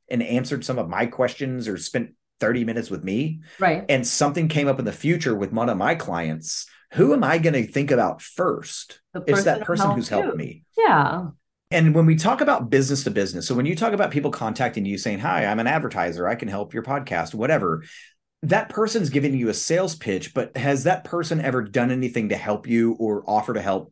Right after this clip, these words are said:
Speaker 2: It's
Speaker 1: without
Speaker 2: the
Speaker 1: any
Speaker 2: first
Speaker 1: kind
Speaker 2: time
Speaker 1: of
Speaker 2: I hear
Speaker 1: payment?
Speaker 2: from them. You know how on LinkedIn you send a, a
Speaker 1: Mm.
Speaker 2: connection request to someone you don't know? Sometimes it says, "Write a note and give Roberta a reason why you wanna connect with her." 'Cause I don't know them. We've never spoken, nothing.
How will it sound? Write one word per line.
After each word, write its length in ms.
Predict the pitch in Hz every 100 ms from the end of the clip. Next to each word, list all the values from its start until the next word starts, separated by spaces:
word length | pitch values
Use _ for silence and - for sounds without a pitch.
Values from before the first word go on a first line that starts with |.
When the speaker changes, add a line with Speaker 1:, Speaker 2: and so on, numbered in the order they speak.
| _
Speaker 2:
It's 100 | 349
Speaker 1:
without 360 | 117 - 226 -
Speaker 2:
the 60 |
Speaker 1:
any 100 | 403
Speaker 2:
first 100 | 440
Speaker 1:
kind 100 | 415
Speaker 2:
time 100 | 403 381
Speaker 1:
of 40 |
Speaker 2:
I 120 | 359
hear 220 | 311 359 370
Speaker 1:
payment? 100 | -
Speaker 2:
from 320 | 311 302 269
them. 260 | 294 226
You 100 | 240
know 200 | 285 403
how 220 | 311 285 277
on 120 | 247
LinkedIn 560 | 240 262 254 240 220
you 80 | 196
send 320 | 196 226 214
a, 200 | 190 -
a 20 | 185
Speaker 1:
Mm. 120 | 170
Speaker 2:
connection 440 | 196 196 202 220
request 400 | 190 180 196 175
to 80 | -
someone 400 | 196 185 208 185
you 140 | 175 165
don't 280 | 160 156
know? 320 | 165 160 208 214 - _ 233
Sometimes 320 | 240 269 233
it 80 | 226
says, 240 | 226 202
"Write 240 | 202 285
a 140 | 349 214
note 260 | 214 214
and 240 | 202 180 160
give 220 | 208 214
Roberta 520 | 180 175 175 175 180 165
a 60 |
reason 420 | 160 160 160 151
why 300 | 151 151 156
you 180 | 165 151
wanna 260 | 139 139 143
connect 420 | - 117 127 -
with 120 | -
her." 80 | -
'Cause 200 | - 262
I 80 | 277
don't 200 | 302 202
know 200 | 190 160
them. 160 | 143 151
We've 180 | 170
never 420 | 180 190 208 220 226
spoken, 540 | 180 170 160 160 165
nothing. 500 | 156 147 - -